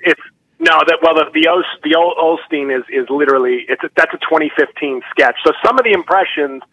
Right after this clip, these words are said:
I've gotta, you know what I mean? Like, I can recall them right away, but others are ones that I sort of worked on in a limited space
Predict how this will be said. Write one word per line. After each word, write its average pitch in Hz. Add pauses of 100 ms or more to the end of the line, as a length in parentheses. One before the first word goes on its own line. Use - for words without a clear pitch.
(400)
I've 147
gotta, 143 (180)
you -
know 151
what 147
I 147
mean? 147
Like, 139
I 135
can 131
recall 139
them 131
right 127
away, 131
but 143
others 143
are 135
ones 131
that 135
I 123
sort 135
of 120
worked 139
on 131
in 120
a 120
limited 131 (160)
space 135